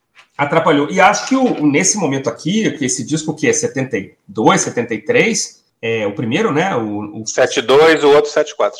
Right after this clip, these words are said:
Speaker 1: Cara, já tava acontecendo de tudo, né? Você tinha, é, protopunk,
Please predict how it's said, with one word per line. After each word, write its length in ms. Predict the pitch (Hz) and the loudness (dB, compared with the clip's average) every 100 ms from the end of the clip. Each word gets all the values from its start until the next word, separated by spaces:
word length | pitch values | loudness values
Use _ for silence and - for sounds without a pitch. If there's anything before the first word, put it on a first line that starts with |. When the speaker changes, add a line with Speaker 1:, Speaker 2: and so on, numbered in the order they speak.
| - - | -14 -8
Speaker 1:
Cara, 140 | 117 | -6
já 100 | 131 | -4
tava 160 | 190 214 | -6 -6
acontecendo 560 | 226 240 - 285 311 | -6 -6 -4 -6 -8
de 120 | - | -12
tudo, 440 | - 156 214 254 160 | -6 -2 0 -2 0
né? 180 | 165 185 | -2 -2
Você 160 | 127 | -6
tinha, 540 | - 143 175 175 110 - - _ - | -6 -4 -2 0 -2 -6 -20 _ 0
é, 180 | 120 110 | 2 2
protopunk, 1500 | - - - - - 127 147 160 151 127 113 110 110 95 | 4 4 4 0 0 0 2 0 -2 -6 -6 -4 -6 -8